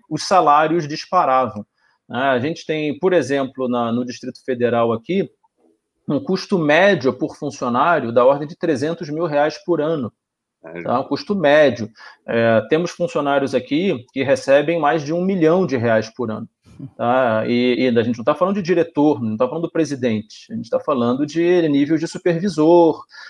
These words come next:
Speaker 1: né? É, a gente tem salário de quinhentos, seiscentos, setecentos mil reais por ano. Então, é, esse, é, o,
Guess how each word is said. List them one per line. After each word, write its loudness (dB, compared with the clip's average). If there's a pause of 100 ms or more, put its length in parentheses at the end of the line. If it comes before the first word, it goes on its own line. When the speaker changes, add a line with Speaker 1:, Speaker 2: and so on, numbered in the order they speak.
(120)
Speaker 1:
né? 0
É, 2 (280)
a -2
gente -6
tem -2 (140)
salário 2
de -6
quinhentos, 0
seiscentos, -4
setecentos -2
mil -6
reais -2
por -4
ano. -4 (340)
Então, 2
é, 4
esse, 2
é, 2 (300)
o, 0